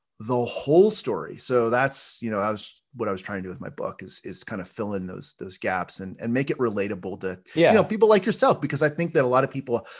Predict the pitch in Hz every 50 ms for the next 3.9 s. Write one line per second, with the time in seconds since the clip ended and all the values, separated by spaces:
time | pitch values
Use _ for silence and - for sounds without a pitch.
0 | - - _ _ _ _ - 143 135 123 107 - - _ - - - - - _
1 | _ _ - - - 180 190 185 185 175 151 139 143 123 - - - - 120 104
2 | 101 - 127 110 139 185 214 202 175 185 - - 247 - - - 320 - - 185
3 | 139 120 117 117 135 139 - 127 117 104 95 98 98 95 95 90 - -